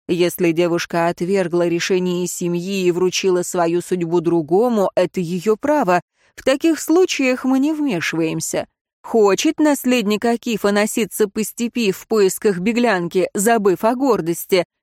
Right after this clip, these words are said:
его право. Мешать не будем, но и помощи от нас пусть не ждет. "Я так понимаю, что вы отказываетесь нам помогать?"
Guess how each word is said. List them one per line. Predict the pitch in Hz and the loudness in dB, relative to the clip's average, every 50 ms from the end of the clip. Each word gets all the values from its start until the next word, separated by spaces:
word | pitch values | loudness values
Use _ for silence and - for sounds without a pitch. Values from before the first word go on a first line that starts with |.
| _ - | _ 0
его | 370 320 330 330 320 339 349 | 2 4 4 4 4 2 2
право. | - - 339 330 240 185 151 160 156 - _ _ _ _ _ _ _ | 2 0 0 2 2 2 0 0 -2 -2 _ _ _ _ _ _ _
Мешать | - 214 226 233 - - 254 220 208 196 - | 0 2 2 2 2 2 4 4 2 2 0
не | 220 208 202 196 | 0 0 0 0
будем, | 180 160 220 285 294 226 190 170 170 156 - _ _ _ _ | -2 -2 -2 -2 0 0 0 0 -2 -4 -10 _ _ _ _
но | - 311 311 311 | -2 0 2 2
и | 302 302 294 | 2 2 0
помощи | 285 - - 330 349 330 269 214 190 - - - 220 | 0 0 0 2 2 2 2 0 -2 -2 -2 0 2
от | 202 190 190 190 - | 2 2 2 0 0
нас | 202 190 185 190 190 - - | -2 -2 -2 -2 -4 -8 -6
пусть | - 277 269 - - - _ - | -4 -4 -4 -4 -6 -12 _ -4
не | 254 269 294 285 | -2 0 0 -2
ждет. | 277 269 262 269 208 135 - - - - _ _ _ _ _ _ _ _ _ _ _ _ _ _ _ _ - | -4 -6 -6 -6 -6 -6 -8 -12 -20 -20 _ _ _ _ _ _ _ _ _ _ _ _ _ _ _ _ 0
"Я | 180 190 190 190 196 190 190 | 2 4 4 4 4 4 2
так | - 202 196 180 - _ | 2 0 -2 -2 -4 _
понимаю, | - 208 196 190 190 190 190 190 190 190 190 190 190 | -2 -2 0 0 0 0 2 2 2 2 2 0 0
что | - - - - 202 196 | -2 -2 0 0 0 2
вы | 180 190 196 196 196 196 | 2 4 4 4 4 4
отказываетесь | 196 - _ _ - 269 262 233 185 147 165 165 156 160 160 160 156 - - 165 165 - - | 2 0 _ _ -4 -4 -2 -2 -4 -4 -4 -2 0 0 0 -2 -2 -2 -4 -4 -4 -4 -2
нам | 180 175 170 165 165 165 | -2 0 0 -2 -2 -4
помогать?" | 151 180 165 165 170 175 175 175 151 147 123 104 - _ - - - | -4 -4 -2 -2 0 -2 -2 -2 -4 -4 -6 -6 -8 _ -20 -20 -20